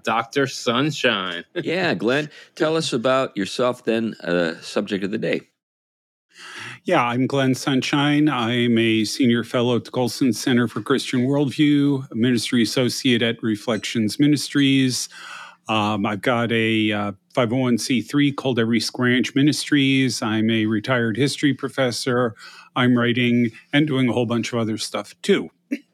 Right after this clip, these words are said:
Speaker 3: So, <laughs> um, anyway, um,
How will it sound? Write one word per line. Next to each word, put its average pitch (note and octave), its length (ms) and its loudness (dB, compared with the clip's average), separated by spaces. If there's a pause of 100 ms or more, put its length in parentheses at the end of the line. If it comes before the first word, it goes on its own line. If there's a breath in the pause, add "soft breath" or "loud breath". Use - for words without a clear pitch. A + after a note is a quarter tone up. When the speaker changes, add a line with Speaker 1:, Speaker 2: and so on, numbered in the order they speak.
(120)
Speaker 3:
So, - 260 -2 (480)
<laughs> - 440 -12
um, C3 400 -2 (200)
anyway, D3 400 2 (100)
um, C3+ 420 -2